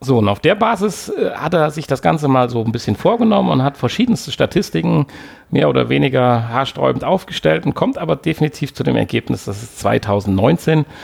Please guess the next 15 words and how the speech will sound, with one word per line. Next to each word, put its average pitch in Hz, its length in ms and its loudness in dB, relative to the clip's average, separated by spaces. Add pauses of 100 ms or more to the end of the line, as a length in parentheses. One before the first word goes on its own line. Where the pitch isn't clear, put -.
(340)
nicht - 220 2
bezogen 143 360 2
auf 131 80 0
die 123 120 0
Verkauf-, 120 800 0
Verkaufszahlen 113 720 0
der 98 100 2
Headsets, 185 440 -2
sondern 123 360 0
bezogen 123 400 0
auf 110 120 -4
die 107 100 -6
Verkaufszahlen 107 840 -2
der 95 140 -6
Software, 135 480 -2